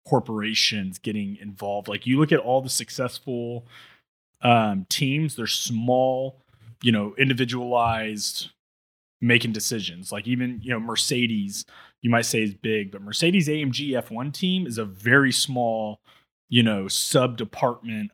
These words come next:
of Mercedes that operates on its own. You don't have Mercedes engineers being pulled from left and right fields. Like,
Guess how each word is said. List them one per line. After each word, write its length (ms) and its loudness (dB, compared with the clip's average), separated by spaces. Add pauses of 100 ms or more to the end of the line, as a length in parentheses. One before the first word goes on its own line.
of 420 -2
Mercedes 760 -4
that 180 -4
operates 640 -6
on 180 -4
its 160 -10
own. 280 -10
You 80 -4
don't 200 -2
have 340 0
Mercedes 580 -4
engineers 480 -6
being 280 -6
pulled 380 -4
from 260 -10
left 240 -10
and 100 -8
right 200 -12
fields. 540 2
Like, 340 -6